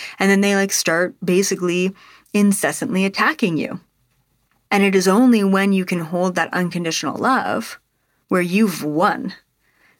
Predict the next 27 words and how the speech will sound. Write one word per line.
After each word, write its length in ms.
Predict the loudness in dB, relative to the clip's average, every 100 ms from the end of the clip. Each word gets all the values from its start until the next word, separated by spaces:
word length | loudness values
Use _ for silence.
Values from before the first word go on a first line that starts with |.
| 0
There's 240 | 2 4
no 200 | 4 4
battle. 600 | 0 -2 0 -2 -2 -4 _ -4
There's 220 | -2 0
no 240 | 0 2 4
incessant 540 | 2 2 -2 -2 -4
attacking. 720 | -4 -4 -6 -6 -4 -4 -4 _ _ -20 -20 -20 -16 -6
If 80 | -2
you 160 | 0
keep 400 | -2 0 2 0
coming 380 | 0 2 2 2
at 240 | 0 -2 0
them 180 | 0
with 140 | 0 0
the 120 | -2
unconditional 640 | 0 0 0 -2 -2 -4
love, 600 | -2 -2 -2 -6 -10 -12 -18 _ _ _ _ _ _ _
then 120 | 0 2
that's 260 | 2 0
it. 180 | -2 0
Game's 340 | -2 2 2 0
over. 460 | -2 0 0 -6 -8 -16 _ _ _ _ _ _ _ _ -8
The 100 | -4
polarity 600 | -2 -2 0 0 0 -2
game 240 | -2 -2
is 120 | 0
over. 400 | -2 -2 -6 -10